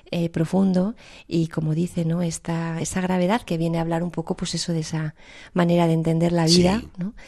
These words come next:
Speaker 1: Desde, desde la fe y desde la experiencia de Dios, ¿no?
Speaker 2: No obstante, María Ángeles, nosotros aquí en el Museo de la Encarnación, bien sabes que tenemos una silla del confesionario en el cual confesaba San Juan de la Cruz y que es, es pequeñita.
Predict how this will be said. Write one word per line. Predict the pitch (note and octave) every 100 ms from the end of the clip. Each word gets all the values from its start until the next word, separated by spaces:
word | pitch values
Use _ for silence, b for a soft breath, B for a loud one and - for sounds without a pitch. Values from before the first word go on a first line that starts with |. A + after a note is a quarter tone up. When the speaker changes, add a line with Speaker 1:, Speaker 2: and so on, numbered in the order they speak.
| B B B
Speaker 1:
Desde, | - D#3+ D#3 - D3+ D3+
desde | D#3+ D#3+
la | D#3 D#3+
fe | - F3 F3 F3
y | F3+
desde | E3+ E3 D3+
la |
experiencia | D#3 - D3+ D#3 E3 D#3
de | D3
Dios, | D3 D3 D3
¿no? | F3 G3+ B B B
Speaker 2:
No | G2+
obstante, | G#2+ B2 A2+ A#2
María | A2+ A2 G#2+
Ángeles, | A2 B2
nosotros | G2 F2 F#2+ G2+
aquí | A2 G#2 A2
en |
el | G2+
Museo | F2+ G2+
de | G2
la |
Encarnación, | G2 G#2 G2 G2+ F2+ G#2+ G2
bien | F2 F2
sabes | E2+ G2 -
que | G#2+
tenemos | - F#2 F#2+ G2 G2 -
una | F2+ F2+ F#2+
silla | - G#2+ G2 G2 F#2+
del | F2+
confesionario | - F2 - F2 - F#2 F#2 F#2 F2+ F#2 F#2 G2+
en | F#2
el | E2+
cual | F#2 F2+
confesaba | F#2 E2+ F2 E2+ F2+ F2 F2+
San | E2+ D#2+
Juan | F#2+ F#2
de | F2+
la | F#2
Cruz | - G#2 A2 B B B B B B
y | - F#2
que | -
es, | D#2 - - -
es | -
pequeñita. | A#2 F#2+ E2 B2+ C3+ A#1 -